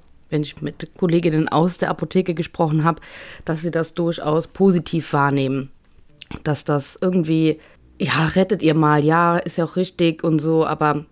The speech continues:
ganz oft diese Außenwahrnehmung und man schon wieder denkt, ach, äh, lass die mal, die brauchen doch schon wieder mehr Geld, weil die alle nicht verstehen wollen, wie Apotheken ihr Geld eigentlich verdienen. Und es ist die Frage, die verstehen's nicht und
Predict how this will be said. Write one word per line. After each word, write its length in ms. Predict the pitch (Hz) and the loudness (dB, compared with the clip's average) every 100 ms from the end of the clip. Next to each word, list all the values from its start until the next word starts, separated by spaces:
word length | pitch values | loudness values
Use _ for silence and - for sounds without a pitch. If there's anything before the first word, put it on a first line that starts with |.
| _ - | _ -2
ganz 180 | 165 | -2
oft 160 | 180 - | -2 -4
diese 240 | 147 135 | -2 -2
Außenwahrnehmung 840 | 139 151 202 180 180 185 185 175 - - - - | -2 0 2 2 2 4 2 2 -2 -14 -18 -6
und 120 | 156 | -2
man 180 | 151 147 | 0 -2
schon 140 | 156 | -4
wieder 180 | 156 156 | -4 -4
denkt, 360 | 147 147 160 - | 0 -2 -2 -6
ach, 440 | - 151 - - - | -6 -6 -8 -14 -14
äh, 200 | - 139 139 - - | -8 -8 -10 -16 -8
lass 220 | 156 - | -8 -6
die 120 | 190 | -2
mal, 240 | 165 156 156 | 0 0 0
die 60 | |
brauchen 260 | 156 - 160 | -4 -4 -2
doch 180 | 151 143 | -2 -2
schon 160 | - | -4
wieder 160 | 147 156 | -2 2
mehr 180 | 151 139 | 2 0
Geld, 460 | 151 147 160 175 | 0 2 2 2
weil 140 | 156 151 | 0 0
die 160 | 147 | 0
alle 180 | - 160 | 0 2
nicht 160 | 160 151 | 2 -2
verstehen 480 | 151 - 160 160 160 | -6 -4 -2 0 0
wollen, 220 | 160 151 | 0 0
wie 120 | 151 | -4
Apotheken 520 | 156 - 143 160 151 | -6 -6 -4 -4 -2
ihr 120 | 139 135 | -4 -4
Geld 240 | 139 139 | -4 -4
eigentlich 380 | - 147 - - | -4 -6 -8 -10
verdienen. 460 | 151 147 170 143 - - - - - - - | -10 -4 -2 -2 -4 -16 -20 -20 -20 -20 -8
Und 60 | 165 | -4
es 60 | |
ist 200 | 165 - | -4 -4
die 60 | 190 | -6
Frage, 380 | - 165 160 156 - - - - _ _ - | -4 -2 0 -2 -6 -20 -20 -20 _ _ -20
die 60 | |
verstehen's 580 | - 151 - 165 196 - | -6 -6 2 2 2 0
nicht 260 | 208 - - | -2 0 -2
und 240 | 170 175 | -2 -4